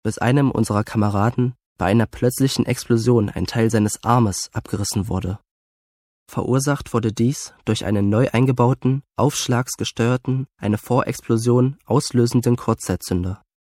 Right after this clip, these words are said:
Gegen diese neuen Brandbomben konnten wir nichts mehr tun. Eine handgreifliche Entfernung war nicht mehr möglich.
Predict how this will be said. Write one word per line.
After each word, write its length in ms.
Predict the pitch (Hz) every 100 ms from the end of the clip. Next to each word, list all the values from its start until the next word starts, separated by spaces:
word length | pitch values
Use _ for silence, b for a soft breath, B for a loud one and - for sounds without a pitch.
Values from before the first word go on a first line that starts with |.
| _ _ _ _ _ _ _
Gegen 260 | 98 107 107
diese 260 | 139 139
neuen 280 | 123 120 113
Brandbomben 760 | 107 123 135 104 120 123 123 -
konnten 260 | - 104 107
wir 80 |
nichts 300 | 107 113 -
mehr 100 | 107
tun. 280 | - 113 104 - _ _ _ _ _ _
Eine 240 | - 107 101
handgreifliche 600 | 123 - 104 - 110 107
Entfernung 600 | 98 - 107 113 117 117 _ _
war 120 | 104
nicht 240 | 110 - -
mehr 100 | 107
möglich. 500 | 104 - 87 -